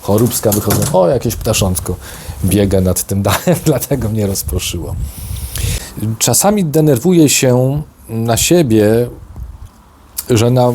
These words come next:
moim profilu YouTube'owym trochę jest mniej języka duszpasterskiego niż tego publicystycznego.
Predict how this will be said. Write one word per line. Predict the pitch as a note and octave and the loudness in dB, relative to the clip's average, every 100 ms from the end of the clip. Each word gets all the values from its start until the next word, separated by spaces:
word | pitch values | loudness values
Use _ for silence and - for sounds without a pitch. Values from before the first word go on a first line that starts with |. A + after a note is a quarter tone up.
| A2+ | -2
moim | B2 C3 C#3 D3+ C#3 B2+ B2 B2 A#2 G#2 G#2+ - - - - - - | -4 -2 2 4 4 4 0 -2 -6 -14 -18 -20 -20 -20 -20 -20 -6
profilu | A#2+ A#2+ C#3 C3 | 0 2 4 6
YouTube'owym | B2 B2 A#2+ A#2 G#2 F#2+ G#2+ B2 | 4 2 -2 0 2 2 0 -2
trochę | - D3+ C#3 | -4 -2 0
jest | C3+ B2+ - A2+ - - - | 0 -2 -6 -10 -12 -18 -12
mniej | B2+ C3 C#3+ D3+ D#3 C3 | -2 2 6 6 6 6
języka | A2+ G2+ A#2 G#2+ | 2 0 -2 -2
duszpasterskiego | G#2+ - G#2+ - G#2+ - A2 A#2 | -2 -2 -2 0 -2 -2 0 2
niż | A2 - | 2 0
tego | A2+ A2 | 2 2
publicystycznego. | - G#2+ A2+ - G2+ A2 - G#2 F2+ D#2 | 0 2 2 2 0 -2 -2 -2 -4 -8